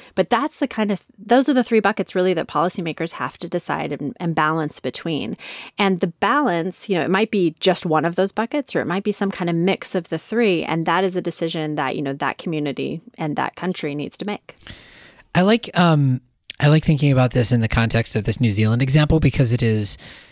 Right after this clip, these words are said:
Speaker 2: it's such a, like, a binary thing that they're dealing with, in contrast to, you know, California and the Midwest and Europe. Like, this is, we've just been slowly but surely, maybe not that slowly, but surely, uh, over time,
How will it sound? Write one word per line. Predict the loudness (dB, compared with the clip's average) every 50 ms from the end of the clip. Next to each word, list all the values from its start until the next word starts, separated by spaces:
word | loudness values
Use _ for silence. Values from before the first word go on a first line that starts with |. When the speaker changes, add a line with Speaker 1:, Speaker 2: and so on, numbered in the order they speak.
| _ _ _ -4
Speaker 2:
it's | -2 -2 2
such | 2 2 4 4 4
a, | 4 4 4 4
like, | 2 2 0 2 2 0
a | -2
binary | -4 -2 -2 0 0 2 2 4 4 4 4 4 2 2 0 0 -2 -2 -4 -6 _ _ _ _ _ _ -18
thing | -4 0 0 2 2 2 2 0 0 -2 _ _ _
that | -2 -2 0 2
they're | 2 4
dealing | 4 4 4 6
with, | 6 4 4 2
in | 2 0
contrast | 2 2 2 2 4 4 2 4 4
to, | 2 4 4 4 2 0 -4 -12 -18 -6 0
you | 4 4
know, | 4 4 4
California | 4 4 4 4 4 4 4 4 6 6 6
and | 6 6 6 6 6 6 6 4 4 2 0 0 0 -2 -2 -2 -4 -6 -8 _
the | -2 0
Midwest | 2 4 4 6 4 4 4 2 -2 -2
and | 0 2 4
Europe. | 6 6 6 4 4 2
Like, | 2 0 2
this | 2 2 4 4
is, | 4 2 0 -2 -4 -8 -14 -20 -20 -20 _ _
we've | -2 0 2
just | 0 0 2 2
been | 2 2 2
slowly | 2 2 2 4 6 6 6 6 6
but | 4 2 0
surely, | 2 2 2 4 4 2 2
maybe | 4 4 4 4 2
not | 2 0 0
that | -2 -2 0
slowly, | 0 2 4 4 4 2 0 0
but | -2 -2 -2 0
surely, | 2 2 4 4 4 4 4 4 2 2 0 -2 -4 -10 -16 -18 -20 -6 0
uh, | 2 4 4 4 4
over | 4 4 4 4
time, | 4 4 4 4 6 4 4 2 0